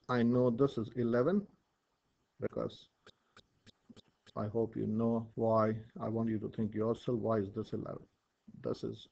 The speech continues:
going to be eleven, and we saw from the using the graphic calculator, this coordinate, the vertex or the minimum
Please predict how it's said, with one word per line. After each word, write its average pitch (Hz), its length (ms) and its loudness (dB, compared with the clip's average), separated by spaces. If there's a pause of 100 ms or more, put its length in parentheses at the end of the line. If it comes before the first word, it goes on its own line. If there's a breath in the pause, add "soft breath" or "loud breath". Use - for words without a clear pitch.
(600)
going 113 200 0
to 107 80 -4
be 110 180 -6
eleven, 110 480 -2 (680 soft breath)
and 107 200 0
we 104 100 -2
saw 110 380 0
from 107 240 -6
the 107 80 -2
using 110 240 0
the 101 80 -2
graphic 113 420 -2
calculator, 117 680 -4
this 135 180 -2
coordinate, 117 680 -2
the 113 160 -4
vertex 117 640 -2
or 113 80 -8
the 107 100 -4
minimum 110 520 2